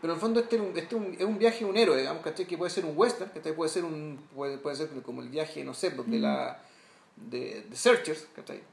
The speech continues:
Speaker 1: el fondo tiene como este, este talante, ¿cachai? El personaje que recorre, y recorre, y recorre, y recorre, digamos, que tiene relativa soledad,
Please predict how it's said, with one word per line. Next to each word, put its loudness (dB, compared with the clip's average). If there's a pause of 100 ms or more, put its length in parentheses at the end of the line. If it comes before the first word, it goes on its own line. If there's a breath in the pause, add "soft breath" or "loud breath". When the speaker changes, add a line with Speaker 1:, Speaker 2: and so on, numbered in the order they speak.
(260)
Speaker 1:
el -14
fondo -2
tiene -2
como -2
este, -2
este -2
talante, 4
¿cachai? -8
El -6
personaje -6
que -2
recorre, 2
y -2
recorre, -2
y -6
recorre, 0
y -6
recorre, -2
digamos, -4
que -10
tiene -10
relativa -2
soledad, 2